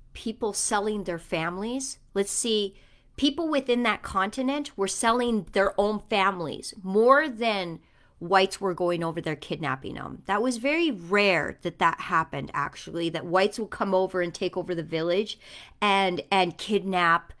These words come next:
and take slaves. I mean, it would be almost impossible. I mean, if you, when you start doing the research, you realize, yeah, that's kind of impossible. How could a,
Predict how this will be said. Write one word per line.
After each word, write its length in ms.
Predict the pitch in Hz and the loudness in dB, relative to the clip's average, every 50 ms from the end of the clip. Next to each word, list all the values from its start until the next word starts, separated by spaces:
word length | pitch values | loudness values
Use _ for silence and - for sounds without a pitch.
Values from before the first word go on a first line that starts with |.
| _ _ _ _ _ _ _ _ _ | _ _ _ _ _ _ _ _ _
and 320 | 185 175 170 170 165 160 - - _ _ _ _ _ _ _ _ _ _ _ - | 2 4 4 4 2 -2 -4 -8 _ _ _ _ _ _ _ _ _ _ _ -10
take 280 | - - 202 170 - | -4 -2 -2 -2 0
slaves. 560 | - - - 165 165 139 143 - - - - - - | -2 -2 -2 -2 -2 -2 -2 -4 -8 -10 -12 -2 2
I 80 | 190 214 | 2 4
mean, 220 | 214 220 220 220 | 4 4 2 2
it 100 | 220 226 | 2 0
would 140 | 240 233 196 | 0 -2 0
be 100 | 240 240 | 4 6
almost 320 | 254 277 302 320 302 - | 6 6 6 4 2 2
impossible. 720 | 285 233 - 240 240 247 240 - 202 151 147 147 156 170 - - _ | 0 -2 2 4 4 6 4 2 -2 -6 -6 -6 -6 -8 -12 -6 _
I 60 | 170 | -4
mean, 220 | 170 185 185 180 180 | -2 -2 -2 -2 -4
if 160 | 180 175 - | -4 -4 -4
you, 140 | 185 175 170 - - - - - | -6 -6 -6 -8 -14 -12 -4 -2
when 100 | 185 190 | 0 0
you 60 | 190 | 0
start 240 | 190 - 269 311 294 | 2 4 4 4 4
doing 180 | - 285 277 240 | 2 0 0 0
the 60 | 202 | 0
research, 440 | 190 240 277 262 - 196 185 - - | 0 -2 -2 0 0 -2 -2 -2 -4
you 60 | 185 | -2
realize, 380 | 170 190 185 180 170 175 175 | 0 2 4 4 4 2 2
yeah, 200 | 208 254 254 226 | 2 2 2 2
that's 180 | 190 202 208 - | 2 0 -2 -2
kind 180 | - 247 262 254 | -2 0 0 0
of 60 | 208 | 0
impossible. 580 | 185 170 - 185 151 151 - - - 190 196 | -2 -4 -4 -4 -4 -4 -4 -4 -2 0 0
How 180 | 196 196 214 233 | 4 6 4 4
could 220 | 233 - 240 220 | 4 2 0 2
a, 160 | 208 185 165 | 2 2 0